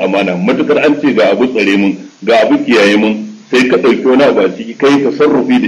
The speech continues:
shi ba tare da izinin mai shi ba. Sunan sa cin amana. To shi ma amma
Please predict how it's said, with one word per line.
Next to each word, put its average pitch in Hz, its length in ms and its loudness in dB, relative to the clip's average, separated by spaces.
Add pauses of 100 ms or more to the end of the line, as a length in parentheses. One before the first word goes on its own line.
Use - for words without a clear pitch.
shi 107 100 -6
ba 104 260 0
tare 113 200 0
da 147 80 0
izinin 139 440 2
mai 120 140 2
shi 104 160 -6
ba. 98 180 -2 (460)
Sunan 185 240 -4
sa 139 120 -10
cin 113 160 -6
amana. 90 300 -8 (960)
To 110 100 -10
shi 113 120 -4
ma 151 200 4
amma 135 140 2